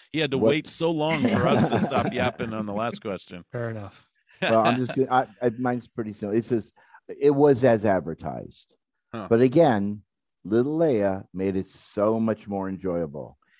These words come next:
Speaker 2: If she was a minor character or wasn't in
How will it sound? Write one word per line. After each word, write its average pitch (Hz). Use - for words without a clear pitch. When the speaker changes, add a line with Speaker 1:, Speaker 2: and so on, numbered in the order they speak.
Speaker 2:
If -
she 147
was 139
a 104
minor 107
character 117
or 87
wasn't 110
in 110